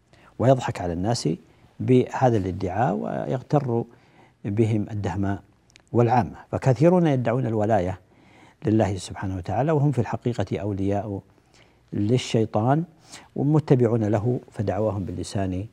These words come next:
مخالفة لحقيقة حالهم، مخالفة لحقيقة، آه، حالهم". آه، أيضًا بقي أن أشير إلى أن، آه، ما هي ال-،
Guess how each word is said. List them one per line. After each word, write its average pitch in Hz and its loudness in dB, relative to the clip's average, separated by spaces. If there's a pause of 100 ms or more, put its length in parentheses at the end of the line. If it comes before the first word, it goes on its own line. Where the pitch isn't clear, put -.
(440)
مخالفة 104 -4
لحقيقة 107 -6 (640)
حالهم، - 0
مخالفة 117 -4
لحقيقة، 92 -6 (1000)
آه، 113 -2
حالهم". - -2 (600)
آه، 123 -4
أيضًا 208 4
بقي 185 0
أن 175 0
أشير 127 0
إلى 95 -6 (720)
أن، 113 2 (400)
آه، 113 -10
ما 151 0
هي 143 0
ال-، 82 -8